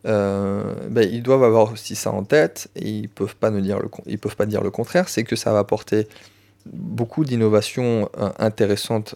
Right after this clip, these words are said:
euh, à l'humanité, mais ça aussi, ça peut apporter, euh, le mal. Donc, et bon, on va pas rentrer dans un aspect philosophique de qu'est-ce qui est bien, qu'est-ce qui est pas bien, mais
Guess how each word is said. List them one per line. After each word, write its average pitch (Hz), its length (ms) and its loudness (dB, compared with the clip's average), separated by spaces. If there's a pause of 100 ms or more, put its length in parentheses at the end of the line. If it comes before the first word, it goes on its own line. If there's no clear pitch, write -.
euh, 98 440 -2
à 104 100 0
l'humanité, 101 500 0
mais 139 100 0
ça 104 220 2
aussi, 101 500 -6
ça 110 160 -2
peut - 320 6
apporter, 113 640 2 (480)
euh, 101 420 4
le 113 160 6
mal. 143 340 2 (1300)
Donc, 135 220 0
et 123 100 2
bon, 123 200 6
on 113 100 8
va 120 120 6
pas 139 140 6
rentrer 135 280 4
dans 123 200 0
un 113 100 4
aspect 113 260 2
philosophique 117 560 0
de 110 100 0
qu'est-ce 107 260 -2
qui - 80 -2
est 107 40 2
bien, 139 300 2
qu'est-ce - 200 -8
qui 113 100 -2
est - 20 2
pas 107 260 8
bien, 143 260 4
mais 113 220 4